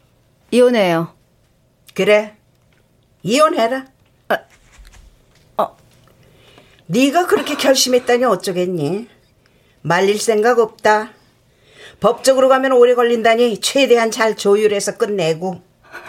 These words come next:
Speaker 1: 그이나 어머님이나 참 뭐든 쉽게 말씀하시네요.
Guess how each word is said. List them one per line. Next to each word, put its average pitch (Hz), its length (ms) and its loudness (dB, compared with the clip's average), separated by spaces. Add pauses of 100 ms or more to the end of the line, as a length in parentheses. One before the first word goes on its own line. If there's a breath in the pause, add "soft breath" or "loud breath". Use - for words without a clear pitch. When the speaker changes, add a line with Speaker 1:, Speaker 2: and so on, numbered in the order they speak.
(1700 loud breath)
Speaker 1:
그이나 220 520 0
어머님이나 226 760 2
참 - 180 -10 (640 loud breath)
뭐든 208 420 0
쉽게 - 460 -4
말씀하시네요. 370 1120 0